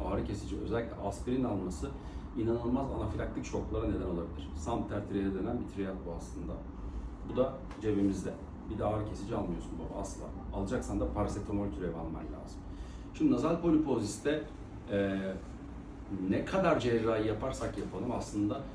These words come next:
nüksetme ihtimali yüksek. Bazen klinik şartlarında minik müdahalelerle çok büyük devasa polipleri temizliyoruz.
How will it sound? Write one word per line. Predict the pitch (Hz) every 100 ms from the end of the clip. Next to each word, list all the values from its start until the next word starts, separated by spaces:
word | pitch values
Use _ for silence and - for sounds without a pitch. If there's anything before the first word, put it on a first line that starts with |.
| - 107
nüksetme | 127 - 120 - 113
ihtimali | 95 95 90 95
yüksek. | 90 - - - -
Bazen | 135 170 143 131 - - - - -
klinik | 107 110 147
şartlarında | - - - 95 90 87 95 - - 123
minik | 135 160 -
müdahalelerle | 123 120 117 120 120 110 90
çok | - 147 -
büyük | 107 101
devasa | 110 110 110 110 123
polipleri | - - - 104 -
temizliyoruz. | 90 87 90 90 -